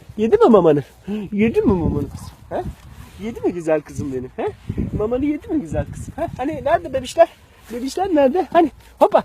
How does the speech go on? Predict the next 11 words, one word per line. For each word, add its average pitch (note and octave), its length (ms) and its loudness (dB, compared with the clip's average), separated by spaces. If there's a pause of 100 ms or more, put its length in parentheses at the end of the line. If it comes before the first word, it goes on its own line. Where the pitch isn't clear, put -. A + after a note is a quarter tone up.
girin G4+ 220 6
içeri F#4 200 0
çabuk. F#4 260 2
Anne D4+ 260 4
kızıyor. D4 360 2
Çabuk. E4+ 320 4 (680)
Çabuk. E4 260 2 (720)
Çabuk F#4+ 280 6
girin E4+ 200 6
içeri. C#4+ 240 -2
Çabuk. A4 280 4